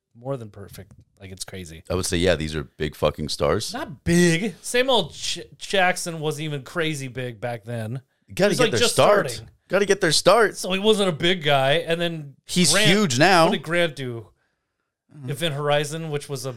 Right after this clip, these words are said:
Speaker 2: They're
Speaker 1: bomb
Speaker 2: huge
Speaker 1: office,
Speaker 2: now,
Speaker 1: like,
Speaker 2: dumbass.
Speaker 1: they're huge now.
Speaker 2: So I can say
Speaker 1: We can't
Speaker 2: star-studded cast.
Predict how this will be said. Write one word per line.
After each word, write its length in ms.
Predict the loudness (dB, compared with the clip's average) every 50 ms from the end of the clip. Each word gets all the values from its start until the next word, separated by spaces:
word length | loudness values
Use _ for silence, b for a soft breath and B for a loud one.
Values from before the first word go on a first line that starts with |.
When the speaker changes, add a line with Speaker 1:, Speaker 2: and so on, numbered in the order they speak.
| -2 4
Speaker 2:
They're 160 | 6 6 6
Speaker 1:
bomb 160 | 6 4 2
Speaker 2:
huge 140 | 4 4 4
Speaker 1:
office, 200 | 4 2 2 4
Speaker 2:
now, 340 | 4 6 6 6 6 6 4
Speaker 1:
like, 140 | 2 4 4
Speaker 2:
dumbass. 480 | 6 6 6 6 6 6 6 6 6
Speaker 1:
they're 120 | 4 4 2
huge 320 | 2 0 -2 -4 -4 -6
now. 340 | -4 -2 0 2 2 4 4
Speaker 2:
So 200 | 6 8 8 8
I 100 | 8 8 6
can 120 | 4 4 4
say 140 | 6 6
Speaker 1:
We 20 | 6
can't 80 | 6 6
Speaker 2:
star-studded 580 | 6 6 6 8 6 6 6 6 6 6 4 4
cast. 560 | 6 6 8 8 8 6 4 0 -6 -10 -12